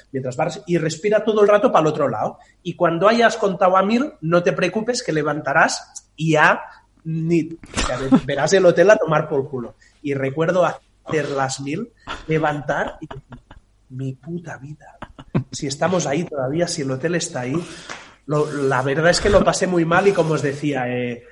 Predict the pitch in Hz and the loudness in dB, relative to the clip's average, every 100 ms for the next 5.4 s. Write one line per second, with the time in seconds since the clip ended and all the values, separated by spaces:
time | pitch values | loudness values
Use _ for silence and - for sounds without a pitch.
0 | _ 160 170 170 160 165 160 151 147 156 | _ 0 2 4 4 4 0 0 -2 2
1 | 196 170 - 160 143 151 175 175 160 151 | 2 2 2 0 2 4 4 2 -2 -2
2 | 139 139 135 135 156 165 151 143 131 139 | -4 -4 -4 -4 -2 -2 -2 -2 -2 0
3 | 151 208 - _ _ _ - 151 147 143 | 0 -2 -4 _ _ _ -2 0 0 0
4 | 143 156 160 156 165 - 147 147 156 160 | 2 2 0 -2 -4 -4 -2 2 2 2
5 | 151 139 123 120 | 2 0 -2 -8